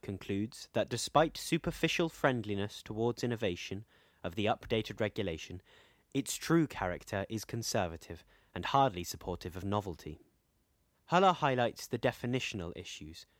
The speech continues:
such as the arbitrariness of including all new products from the fifteenth of May nineteen ninety-seven,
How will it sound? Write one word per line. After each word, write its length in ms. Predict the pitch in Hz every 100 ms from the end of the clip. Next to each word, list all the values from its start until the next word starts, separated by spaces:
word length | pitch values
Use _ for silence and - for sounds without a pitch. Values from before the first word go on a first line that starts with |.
| -
such 280 | 139 117
as 100 | 135
the 120 | 127 -
arbitrariness 920 | 135 151 127 - 113 92 87 87 -
of 180 | 98 107
including 420 | 107 117 113 113
all 300 | 120 139 143
new 240 | 110 110
products 500 | 101 107 92 92 -
from 180 | - 101
the 60 | 95
fifteenth 520 | - 101 - 101 -
of 120 | 98
May 240 | 98 95 92
nineteen 440 | 92 90 - 90
ninety-seven, 640 | 90 87 92 - 90 98